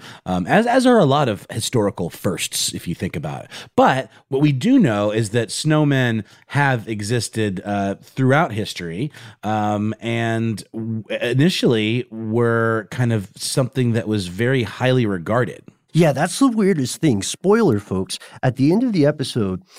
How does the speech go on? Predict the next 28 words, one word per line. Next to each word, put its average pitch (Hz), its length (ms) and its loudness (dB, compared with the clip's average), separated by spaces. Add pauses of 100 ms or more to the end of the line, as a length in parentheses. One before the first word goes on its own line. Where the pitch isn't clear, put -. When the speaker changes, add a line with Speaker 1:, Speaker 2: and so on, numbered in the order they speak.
(260)
Speaker 2:
uh, 95 340 -2
we, 98 340 -2
we're 160 220 2
gonna 214 160 0
ask 175 340 2
for 143 100 -2
your 131 200 4
opinion 113 440 2
about 90 280 -4
this, 92 240 -4
but - 200 -4
I'm, 180 380 0 (720)
I 165 240 4
am 190 100 2
of 147 200 0
the 120 60 2
mind 117 460 2
now, 101 400 0
Noel, 160 420 2 (300)
that 113 460 0 (340)
the 123 160 2
typical 165 720 0
snowman 127 800 2 (120)
of 110 300 0 (440)
these 127 420 2
years, 139 560 0
this 123 320 0
era, 123 340 2